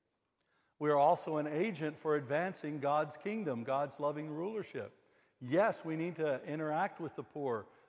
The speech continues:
uh, the disenfranchised, uh, those working for,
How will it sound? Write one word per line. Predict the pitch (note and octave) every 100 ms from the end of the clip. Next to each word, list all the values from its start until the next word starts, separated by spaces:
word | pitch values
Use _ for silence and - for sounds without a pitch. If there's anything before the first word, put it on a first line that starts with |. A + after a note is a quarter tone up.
| -
uh, | B2 A#2
the | A2+
disenfranchised, | A#2+ D3 - C3+ - C#3 C#3 C3+ C3+ A#2 G#2 G2 - _ - _
uh, | A#2+ A#2+ A#2 A#2
those | B2+ D3 D3 B2+
working | D3+ D#3 D#3+ C#3+
for, | - D3 C#3 B2+